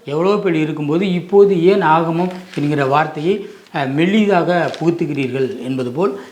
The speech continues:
அ, கேள்வி எழுப்பியிருக்கிறார். கடைசியாக முக்கியமான ஒரு நான்கு வேண்டுகோள்களை வைத்து இந்த அறிக்கை, அ, நிறைவு செய்திருக்கிறார். அதில் என்னவென்றால், ஒன்று,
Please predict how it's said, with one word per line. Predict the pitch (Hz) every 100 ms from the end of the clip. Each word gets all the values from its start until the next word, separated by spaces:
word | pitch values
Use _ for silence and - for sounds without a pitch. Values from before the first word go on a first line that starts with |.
| -
அ, | 131 123 117
கேள்வி | 131 156 139
எழுப்பியிருக்கிறார். | 131 127 131 120 120 143 196 - - -
கடைசியாக | - 156 220 214 180 160 180 151 117 - - - -
முக்கியமான | 156 135 196 190 180 190 208
ஒரு | 156 139 127 120
நான்கு | 123 127 156 180 165 139 113 101 - - - 117
வேண்டுகோள்களை | 196 202 185 156 143 131
வைத்து | 139 151 190
இந்த | 160
அறிக்கை, | 123 139 139 135 110 120 - - - - - 127
அ, | 120
நிறைவு | 120 139 156
செய்திருக்கிறார். | 151 131 123 127 143 196 - - - _
அதில் | 127 127
என்னவென்றால், | 127 139 160 147 151 208 151
ஒன்று, | 156 175 185 226 -